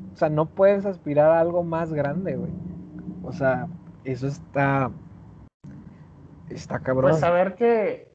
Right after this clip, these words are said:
Speaker 2: creo que a veces saber que simplemente tu regalo, ¿verdad? Pues será el, a veces el cielo, ¿no? O sea, la gente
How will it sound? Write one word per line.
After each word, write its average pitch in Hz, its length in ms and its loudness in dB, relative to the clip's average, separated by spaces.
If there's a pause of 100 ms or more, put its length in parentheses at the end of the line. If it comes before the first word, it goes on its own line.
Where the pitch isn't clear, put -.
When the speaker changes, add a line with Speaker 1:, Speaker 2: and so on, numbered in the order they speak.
(340)
Speaker 2:
creo 208 300 4
que 247 100 -2
a 226 80 4
veces 180 280 -2
saber 156 340 0
que 175 140 -6
simplemente 170 640 -4
tu 165 160 -2
regalo, 131 600 -2 (1040)
¿verdad? 120 400 -4 (580)
Pues 165 180 0
será 160 240 4
el, 165 340 0
a 135 160 -2
veces 151 300 0
el 127 140 0
cielo, 160 440 4
¿no? 160 420 -4
O 151 60 -14
sea, 131 220 0
la 123 160 2
gente 127 760 -2